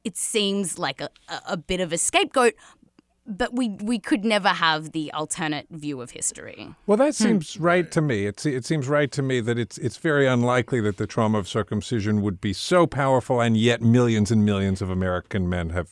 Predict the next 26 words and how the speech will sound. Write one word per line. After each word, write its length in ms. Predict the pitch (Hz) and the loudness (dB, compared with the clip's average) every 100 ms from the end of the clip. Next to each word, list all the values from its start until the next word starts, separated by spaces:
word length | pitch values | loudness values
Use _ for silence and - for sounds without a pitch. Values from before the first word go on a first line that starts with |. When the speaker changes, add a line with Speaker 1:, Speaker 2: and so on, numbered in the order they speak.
| - | -6
Speaker 2:
have 220 | 104 85 113 - | -4 -4 -8 -10
experienced 640 | 113 - 202 180 135 - | -10 0 2 2 0 -4
it. 100 | 95 - - - | -12 -12 -20 -2
At 120 | 165 | 0
the 80 | 170 | 2
same 240 | 196 196 | 2 2
time, 240 | 175 139 113 | 0 0 0
I, 180 | 123 | -4
as 300 | 117 107 104 | -2 -4 -2
an 280 | 113 110 107 | -4 -4 -6
American 800 | 117 101 92 - 110 95 95 95 | -4 -4 -4 -8 -4 -2 -2 -2
man 240 | 90 92 | -2 0
and 140 | 95 90 | -2 -2
also 200 | 87 95 | -4 -6
as 120 | 87 | -6
a 40 | |
Jewish 360 | 82 107 123 - | -4 -2 -2 -2
American 320 | 95 90 101 | -6 -4 -4
man 160 | 95 98 | -2 0
who 240 | 95 107 | -2 -2
I 100 | 92 | -4
was 320 | 92 101 - 156 | -4 -8 -10 -20
circumcised, 720 | - 113 - 101 - 98 117 | -8 -8 -6 -6 -2 -2 -2
I, 140 | 110 113 | -2 -2
I 120 | 110 | 0
don't 200 | 107 113 | -2 -2